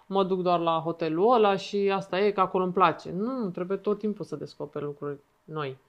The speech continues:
Și, adică, știi, și când eram, când stăteam mai mult în L A, în fiecare zi mai găseam câte ceva, mai,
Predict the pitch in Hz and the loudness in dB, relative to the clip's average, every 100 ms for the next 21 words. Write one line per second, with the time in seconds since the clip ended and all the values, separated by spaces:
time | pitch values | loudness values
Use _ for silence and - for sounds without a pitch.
0 | _ _ _ _ _ _ - - - 175 | _ _ _ _ _ _ -20 -16 -8 -6
1 | 165 170 165 185 196 214 214 202 196 - | -4 -6 -4 -2 2 4 4 2 -8 -4
2 | 220 - 185 190 196 196 190 185 185 185 | -4 -4 -4 -2 -2 -2 -4 -8 -8 -6
3 | 196 196 196 202 185 165 160 170 208 233 | -2 0 2 0 -2 -2 0 2 2 2
4 | - _ _ _ 202 202 226 220 220 226 | -6 _ _ _ -6 0 2 4 4 4
5 | 226 202 151 170 175 180 180 180 180 185 | 0 0 0 -2 -2 -2 -2 -2 -4 -2
6 | 180 175 160 143 139 - | -4 -6 -12 -14 -16 -18